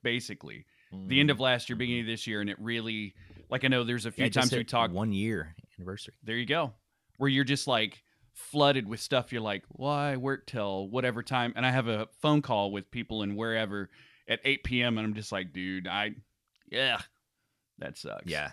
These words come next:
Speaker 1: So, uh, things like
Speaker 2: Yeah.
Speaker 1: that can sidetrack us, I think, pretty easily.
Speaker 2: That, that's been, man, it, it, like, I couldn't be more, like,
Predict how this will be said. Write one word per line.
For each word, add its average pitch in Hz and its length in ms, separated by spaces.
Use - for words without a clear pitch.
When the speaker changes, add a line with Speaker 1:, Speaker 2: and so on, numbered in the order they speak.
Speaker 1:
So, 131 340
uh, 143 120
things 202 220
like 180 100
Speaker 2:
Yeah. 113 80
Speaker 1:
that 143 160
can 120 120
sidetrack 107 600
us, - 160
I 76 80
think, - 360
pretty 95 200
easily. 78 440
Speaker 2:
That, 127 220
that's 147 240
been, 156 340
man, 117 200
it, 101 140
it, 110 300
like, 98 400
I 107 80
couldn't 117 200
be 92 100
more, 87 240
like, 78 180